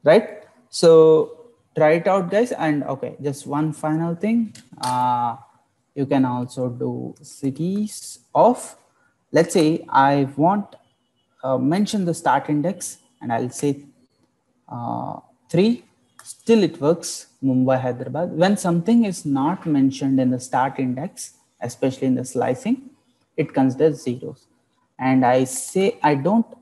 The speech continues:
mention ending index and two and close it, it goes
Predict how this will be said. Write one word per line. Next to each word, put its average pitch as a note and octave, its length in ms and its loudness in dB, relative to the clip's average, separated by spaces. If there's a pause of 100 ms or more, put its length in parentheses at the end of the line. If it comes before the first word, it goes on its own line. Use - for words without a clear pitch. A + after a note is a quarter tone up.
(120)
mention C#3 680 0
ending D3 360 2
index F#3 560 -4 (100)
and B2+ 320 -4
two A3 320 2 (460)
and B2+ 320 -2
close F#3 280 2
it, A#3+ 200 -2 (400)
it C#3 320 -2
goes D3 400 0